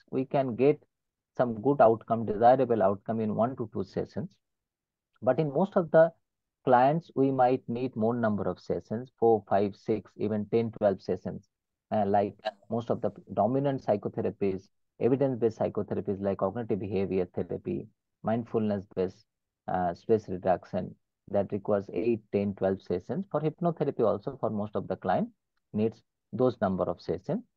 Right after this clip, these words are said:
And at the, at the terminal phase of the session, we also work on relapse prevention. So there is longitudinal, uh, outcome, uh, because of hypnotherapy.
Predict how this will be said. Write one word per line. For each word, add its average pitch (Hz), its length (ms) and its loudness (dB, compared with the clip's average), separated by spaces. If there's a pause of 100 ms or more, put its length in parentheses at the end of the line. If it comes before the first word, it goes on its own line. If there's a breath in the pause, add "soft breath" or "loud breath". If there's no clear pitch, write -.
(380)
And 175 240 2 (100)
at 135 160 4
the, 175 140 2 (1120)
at 123 140 0
the 156 60 4
terminal 185 520 6
phase 156 280 4
of 131 160 2
the 131 80 0
session, 160 480 0 (380)
we 151 160 4
also 208 360 0
work 135 300 2
on 147 140 -2
relapse 123 480 0
prevention. 87 460 -6 (500)
So 120 120 -2
there 127 220 2
is 147 100 0
longitudinal, 135 920 0 (480)
uh, 98 260 0 (260)
outcome, 113 540 0 (460)
uh, 98 100 -2
because 98 360 -2
of 95 100 -4
hypnotherapy. - 720 -8